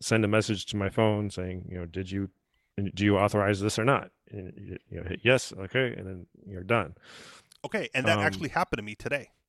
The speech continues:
Speaker 2: by the way.
Speaker 1: Right. And so the technology's there. Um, I don't know why you can't do it for any type of, uh, web sale.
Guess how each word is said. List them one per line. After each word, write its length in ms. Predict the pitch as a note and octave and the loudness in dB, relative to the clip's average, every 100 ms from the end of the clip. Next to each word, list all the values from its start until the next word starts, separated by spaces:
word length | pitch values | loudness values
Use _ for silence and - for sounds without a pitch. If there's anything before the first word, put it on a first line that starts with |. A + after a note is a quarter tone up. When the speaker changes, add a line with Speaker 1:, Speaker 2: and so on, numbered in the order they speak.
| - | -16
Speaker 2:
by 120 | G2 | -14
the 120 | G2 | -2
way. 60 | G#2 | 6
Speaker 1:
Right. 260 | A#2+ G#2 - - _ _ - - - | 6 6 -6 -20 _ _ -20 -16 0
And 160 | C#3 | 2
so 240 | C3+ D3+ B2+ _ | 6 6 4 _
the 100 | C3 | -8
technology's 640 | - D#3 D3+ D#3+ C3 A2 G2+ | -4 -4 0 0 0 -4 -6
there. 460 | G2+ G2 G2+ A2 _ | -6 -6 -8 -14 _
Um, 520 | - G2 F#2+ F#2 F#2 F#2 _ _ _ _ _ _ - - | -12 -10 -10 -10 -14 -18 _ _ _ _ _ _ -12 -2
I 20 | |
don't 200 | A#2+ G#2 | -2 0
know 160 | A#2 A2 | 0 2
why 320 | G#2+ G#2 G#2 | 4 4 2
you 220 | G2+ G2 | -2 -6
can't 300 | - G#2+ - | -6 -6 -4
do 180 | G2+ G2 | -2 0
it 160 | F#2+ _ _ _ _ _ _ _ | -2 _ _ _ _ _ _ _
for 460 | _ G#2+ G2+ F#2+ E2+ | _ 0 0 0 0
any 240 | A2+ A2 | 0 0
type 380 | G#2 G#2+ G2 - - - | 0 -2 -4 -6 -14 -6
of, 360 | F2+ E2+ F2 - _ _ _ _ | -6 -6 -14 -20 _ _ _ _
uh, 180 | - E2+ | -6 -4
web 260 | E2+ A#2+ A#2+ | 4 4 4
sale. 460 | - F#2 E2+ F2+ | 0 -6 -6 -10